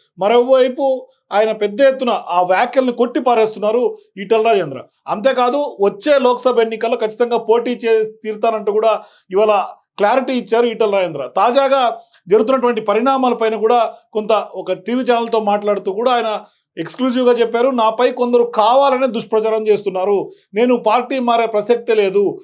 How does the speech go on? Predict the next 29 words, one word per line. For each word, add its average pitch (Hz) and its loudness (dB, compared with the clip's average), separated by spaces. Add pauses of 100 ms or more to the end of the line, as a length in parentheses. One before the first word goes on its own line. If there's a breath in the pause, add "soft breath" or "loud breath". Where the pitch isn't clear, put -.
(180 loud breath)
ఈసారి 226 2
లోక్సభ 240 2
ఎన్నికల్లో 233 -2
ఖచ్చితంగా 226 -4
బరిలో 220 2
ఉంటాను, 214 -2 (260 loud breath)
పార్టీ 240 2
ఆదేశిస్తే 240 2
మల్కాజ్గిరి 226 -2
పార్లమెంట్ 214 -2
స్థానం 196 -4
నుంచి 190 -14
కూడా 262 -2 (360 loud breath)
పోటీ 240 2
చేస్తానంటూ" 220 -2
కూడా 214 2
ఆయన 208 -2 (560 soft breath)
కొంత 190 -4 (340)
క్లారిటీ 226 0
ఇచ్చారు. 233 0
మరోవైపు 233 0
ఆయన 214 2
ఆసక్తిని 240 -2
కూడా 240 2
ఇవాళ 226 2
రాజకీయంగా 214 -2
బయటపెట్టారు. 180 -4
So, 254 2
ఇక 254 -2